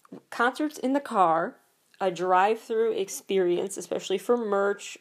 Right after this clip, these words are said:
or something like that, some sort of Animal Crossing or other video game style event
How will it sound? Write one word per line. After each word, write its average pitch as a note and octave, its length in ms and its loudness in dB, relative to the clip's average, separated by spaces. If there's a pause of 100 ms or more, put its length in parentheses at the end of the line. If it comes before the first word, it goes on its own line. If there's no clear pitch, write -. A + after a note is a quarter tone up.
(140)
or F3+ 380 2
something F3+ 400 -6
like A#3 220 -4
that, - 440 -4 (480)
some A3+ 280 -2
sort A3+ 200 0
of - 60 -6
Animal A3+ 240 0
Crossing G#3+ 420 -2
or F#3 60 0
other F3+ 180 0
video F#3 400 -2
game F3+ 300 -2
style F3 520 -2
event D#3+ 640 -6